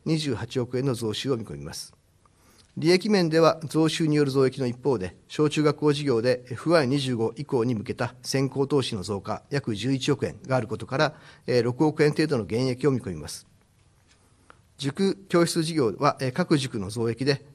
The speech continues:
全体でも増収を見込んでおりますけれども、えー、東京個別指導学院の減益と、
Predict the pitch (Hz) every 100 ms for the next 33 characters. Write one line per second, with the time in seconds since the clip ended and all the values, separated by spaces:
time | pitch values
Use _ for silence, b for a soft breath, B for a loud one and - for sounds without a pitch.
0 | - 143 151 156 160 160 110 127 131 151
1 | 135 131 160 110 95 98 - 101 120 143
2 | - B B B 123 123 120 117 170 196
3 | 180 175 170 170 160 165 - 107 120 120
4 | - 123 113 110 - 131 -